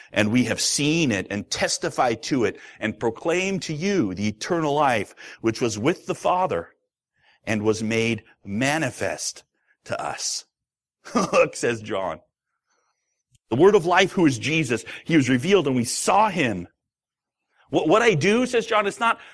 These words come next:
not theory or ethics. It's testimony, is proclamation." What do I proclaim? What do I bear witness to?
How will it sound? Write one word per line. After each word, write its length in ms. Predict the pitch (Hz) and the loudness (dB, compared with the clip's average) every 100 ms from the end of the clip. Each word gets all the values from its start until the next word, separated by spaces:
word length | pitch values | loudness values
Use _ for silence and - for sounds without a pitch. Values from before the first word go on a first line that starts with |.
| - | -2
not 260 | 196 - | -2 -2
theory 480 | - 190 180 185 190 190 | 0 2 2 2 0 0
or 180 | 165 - | 0 0
ethics. 600 | 151 - 165 - - - - - | -2 0 -4 -2 -6 -6 -10 -4
It's 280 | 117 - - | -2 -2 -6
testimony, 1000 | - - 180 - 143 110 90 85 - _ _ _ _ _ _ _ _ _ | -4 -4 -4 -2 -4 -4 -8 -12 -18 _ _ _ _ _ _ _ _ _
is 160 | 120 110 | -6 -6
proclamation." 880 | - 165 160 151 127 113 - - - _ _ _ _ | -2 -4 -2 -2 -2 -4 -6 -12 -20 _ _ _ _
What 140 | 160 | -2
do 80 | 175 | 0
I 100 | 190 | -2
proclaim? 420 | 202 208 - 165 - - - | 0 0 0 -4 -4 -14 0
What 160 | 190 | 0
do 80 | 202 | 2
I 100 | 185 | -2
bear 180 | 175 175 | 0 2
witness 300 | 165 139 135 | 2 0 -4
to? 220 | - 127 | -2 -4